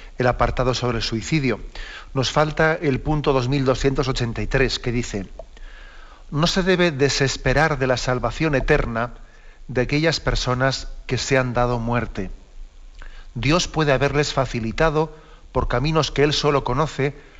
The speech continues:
la ocasión de un arrepentimiento salvador. La Iglesia ora por las personas que han atentado contra su vida". Es decir, que el último punto, eh, se trata, aborda el problema de la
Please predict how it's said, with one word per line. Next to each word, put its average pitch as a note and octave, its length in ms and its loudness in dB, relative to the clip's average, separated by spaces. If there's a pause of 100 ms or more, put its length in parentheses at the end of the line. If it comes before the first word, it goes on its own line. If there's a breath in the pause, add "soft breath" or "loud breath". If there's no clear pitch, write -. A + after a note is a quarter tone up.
(220 loud breath)
la A#2+ 160 2
ocasión C3 480 0
de D3 60 0
un D3 80 2
arrepentimiento C3 1160 0
salvador. G#2 720 0 (960 loud breath)
La B2 120 0
Iglesia D3+ 560 2 (340)
ora E3 400 4
por B2 120 -2
las A#2 200 -2
personas - 480 0
que B2+ 100 -4
han C3 60 2
atentado C3 580 0
contra G#2 300 -4
su G#2 160 -4
vida". F#2+ 300 -6 (1400)
Es - 80 -2
decir, A#2+ 280 -2
que - 140 -10 (160)
el - 80 -14
último A#2+ 320 -2
punto, D#3 420 2 (840 loud breath)
eh, G#2 420 -6 (200)
se - 180 -8
trata, C3+ 480 0 (400)
aborda B2+ 460 2
el A#2+ 80 0
problema B2+ 360 -2
de A2+ 220 -2
la A#2 320 2